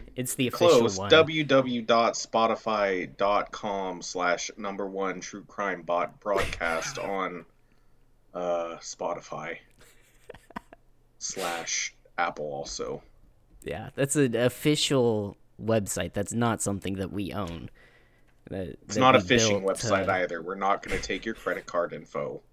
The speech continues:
Speaker 1: <laughs>
Speaker 2: I
Speaker 1: But we
Speaker 2: promise.
Speaker 1: do, you know, we do have, like, every other website. It's,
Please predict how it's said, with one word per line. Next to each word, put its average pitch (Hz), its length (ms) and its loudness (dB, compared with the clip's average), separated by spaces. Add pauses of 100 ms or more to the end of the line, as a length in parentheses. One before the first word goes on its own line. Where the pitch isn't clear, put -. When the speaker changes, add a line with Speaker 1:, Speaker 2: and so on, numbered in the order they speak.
(280)
Speaker 1:
<laughs> - 360 -16
Speaker 2:
I - 1400 -8
Speaker 1:
But 165 180 10
we 160 60 2
Speaker 2:
promise. 147 160 -2
Speaker 1:
do, 156 460 6
you 123 180 2
know, 120 180 4
we 117 160 0
do 127 500 4
have, 104 540 -2
like, 95 280 -4
every 92 260 -6
other 82 180 -6
website. 82 640 -6
It's, 95 280 -8